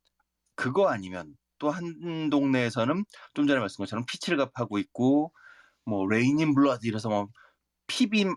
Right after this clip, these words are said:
피가 비처럼 내리고 있고 뭐, 뭐, 어, 체인소로 막 자르고 있고 이런 이미지를 잔뜩 사용한 그런 음악들. 그래서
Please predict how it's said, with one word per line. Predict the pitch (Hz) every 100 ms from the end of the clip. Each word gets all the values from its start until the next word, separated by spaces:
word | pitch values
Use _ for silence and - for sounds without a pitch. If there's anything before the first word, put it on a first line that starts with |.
| _
피가 | - - 214 208 190 175 160 -
비처럼 | - - 131
내리고 | 107 107 117 117
있고 | 107 - 123 131
뭐, | 113 110 127
뭐, | 117 120 113 110 _ - - _ _ -
어, | 95 92 87 85 -
체인소로 | - 233 220 202 185 160
막 | 135 -
자르고 | - 110 135
있고 | 147 131
이런 | 123 180 180
이미지를 | 127 143 135 127
잔뜩 | 117 95 110
사용한 | - 156 156 123 110
그런 | 107 107 98
음악들. | 104 95 - 85 85 127
그래서 | 113 117 104